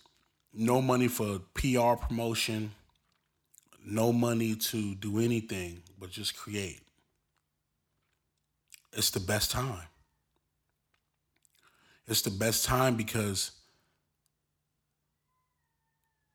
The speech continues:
you can just be free. You can be free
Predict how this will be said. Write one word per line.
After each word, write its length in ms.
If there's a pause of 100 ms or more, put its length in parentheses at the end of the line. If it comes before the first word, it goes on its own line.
(140)
you 100
can 140
just 240
be 140
free. 460 (2750)
You 100
can 160
be 140
free 480